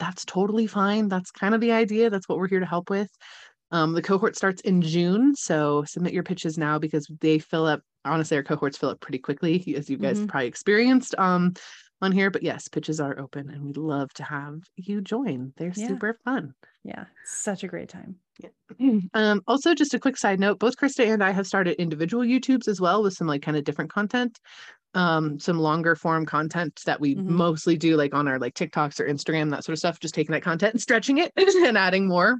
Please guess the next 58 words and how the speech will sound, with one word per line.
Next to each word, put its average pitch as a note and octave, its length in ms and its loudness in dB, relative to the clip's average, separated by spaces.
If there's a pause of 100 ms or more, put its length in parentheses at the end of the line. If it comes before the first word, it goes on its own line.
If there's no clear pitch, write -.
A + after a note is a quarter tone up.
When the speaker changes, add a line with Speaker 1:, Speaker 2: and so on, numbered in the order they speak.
(540)
Speaker 2:
Yep. G3 160 -2
Speaker 1:
Um, F#3 260 2 (480)
so F#3+ 360 6
we G3 160 4
would F#3+ 140 6
love D#3+ 320 4
for F#3 100 0
you F#3 200 4
to E3 60 -2
go D3 400 4
take D#3 320 0
a F3 80 0
listen E3+ 640 0 (480)
there F3 520 4
or F3 80 4
take D#3 220 0
a D#3+ 40 2
look D3+ 220 2
there, D3+ 300 0
check D#3 220 -2
those D3 220 0
out. C3+ 260 -2 (420)
Um, C3+ 520 -4 (200)
not F3 320 2
saying D#3 180 2
we're C#3+ 80 0
gonna C#3+ 180 0
abandon C#3 360 -2
this D3 180 0
YouTube G#3 260 0
by D3+ 160 2
any D3 160 2
means. D#3+ 320 2
Speaker 2:
No. F3 40 -4
Speaker 1:
It's D#3 120 -8
just D3 160 -4
another B2+ 300 -2
thing C3 200 -6
that F2+ 100 -6
we've B2+ 160 -6
got - 180 -4
going B2 260 -4
on A#2+ 220 -6
to C3 120 -6
kind A#2+ 200 -8
of A#2 100 -10
give C3 160 -6
you B2+ 80 -6
guys A#2+ 300 -4
more C#4 340 6
stuff E3 300 0
to, D#3 240 2
more D#3 260 2
ways C#3 260 2
to - 80 -10
interact G2+ 320 -6
with - 120 -8
us. - 320 -14